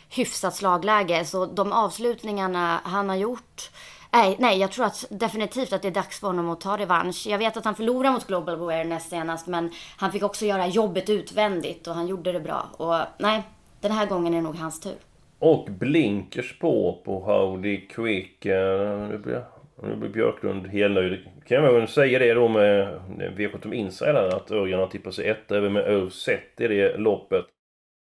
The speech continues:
Speaker 2: Har ni har den, eh, spelvärda spiken i samma lopp, eh, och nu börjar jag vädra morgonluft, så nu kanske jag får igenom min spik. Avdelning sex, nummer tre, Rackham. Den är som jag tycker om. Jag har pratat om honom flera gånger tidigare i podden.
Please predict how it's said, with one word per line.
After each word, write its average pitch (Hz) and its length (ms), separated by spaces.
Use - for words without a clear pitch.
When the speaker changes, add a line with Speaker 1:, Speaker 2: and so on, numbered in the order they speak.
Speaker 2:
Har 196 160
ni 190 180
har 180 340
den, 165 320
eh, 139 640
spelvärda 120 680
spiken 117 440
i - 20
samma 117 340
lopp, 113 320
eh, 107 80
och 107 320
nu 110 200
börjar 117 260
jag 104 120
vädra 107 400
morgonluft, 101 800
så 98 60
nu 98 60
kanske 117 180
jag - 80
får 117 120
igenom 110 320
min 104 220
spik. 90 540
Avdelning 185 540
sex, - 540
nummer 113 260
tre, 120 340
Rackham. 143 680
Den 110 120
är 120 80
som 117 160
jag 110 100
tycker 117 240
om. 113 340
Jag 98 100
har - 80
pratat 104 220
om 107 140
honom 101 220
flera 110 280
gånger 107 220
tidigare 107 520
i - 20
podden. 107 540